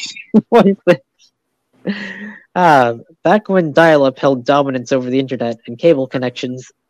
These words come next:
uh, were still in their infancy, the act of shipping fictional characters was a fun and harmless activity,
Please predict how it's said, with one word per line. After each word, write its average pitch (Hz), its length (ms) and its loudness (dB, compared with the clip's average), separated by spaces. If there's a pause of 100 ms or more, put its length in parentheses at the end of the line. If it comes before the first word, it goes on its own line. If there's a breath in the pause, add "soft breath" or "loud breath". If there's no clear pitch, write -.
(160)
uh, 127 160 -2
were 123 120 0
still 285 320 0
in 214 100 2
their 160 160 4
infancy, 127 720 -6 (300 soft breath)
the 147 120 0
act 185 240 0
of 151 220 2 (100)
shipping 123 760 -4
fictional 160 580 -2
characters 139 720 -4
was 135 160 -6
a 151 60 -12
fun 240 320 -2
and 123 120 -6
harmless 233 480 0
activity, 147 680 -4